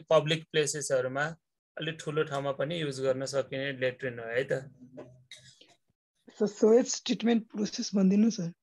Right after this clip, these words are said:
Speaker 1: सिवेज
Speaker 2: Treatment process।
Speaker 1: हामी त्यो उसमा जाउँ ल, त्यो usually उताको हो है, सिवेज,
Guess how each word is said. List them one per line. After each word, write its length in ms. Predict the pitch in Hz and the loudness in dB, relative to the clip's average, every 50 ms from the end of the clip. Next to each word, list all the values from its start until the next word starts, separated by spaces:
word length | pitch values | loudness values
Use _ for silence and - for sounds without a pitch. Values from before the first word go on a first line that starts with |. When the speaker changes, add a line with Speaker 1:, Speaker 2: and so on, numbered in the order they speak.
| _ _ _ _ _ _ _ _ _ - | _ _ _ _ _ _ _ _ _ 0
Speaker 1:
सिवेज 760 | - - - - 160 170 170 180 196 247 262 - - - - - _ _ - - - - - - - - - - - _ _ - | 2 2 4 4 6 8 8 10 10 8 8 4 0 -6 -10 -18 _ _ -20 -20 -20 -20 -20 -20 -20 -20 -20 -20 -20 _ _ -2
Speaker 2:
Treatment 500 | - 220 208 208 214 226 226 233 220 - | -2 -2 -2 0 2 4 4 4 4 2
process। 600 | - 196 202 185 - - 214 190 - - - - _ _ _ _ _ _ _ _ _ _ _ _ _ _ - | 0 -2 -2 -2 -2 -4 -6 -4 -4 -6 -8 -10 _ _ _ _ _ _ _ _ _ _ _ _ _ _ -10
Speaker 1:
हामी 260 | - 160 170 196 202 | -2 2 4 4 4
त्यो 200 | - 226 226 226 | 6 8 8 8
उसमा 320 | 233 214 - 214 226 233 | 8 8 6 4 4 4
जाउँ 260 | 226 214 208 202 202 196 | 6 6 6 6 4 4
ल, 160 | 196 185 175 | 2 0 -2
त्यो 360 | 165 165 220 240 233 214 190 | -2 0 4 6 6 8 6
usually 600 | 170 175 196 214 226 208 240 240 233 226 233 233 | 6 4 2 0 2 4 6 6 6 6 4 4
उताको 560 | 208 202 196 190 202 202 190 180 165 175 170 | 4 4 2 2 2 2 2 2 4 4 4
हो 400 | 151 139 127 131 139 143 143 139 | 4 4 2 2 2 0 0 0
है, 420 | 123 127 143 170 170 151 139 139 139 | 0 -2 -2 -4 -4 -6 -6 -6 -4
सिवेज, 680 | - - - - 180 185 190 196 196 185 165 156 | -4 -2 0 2 6 8 10 10 10 10 8 4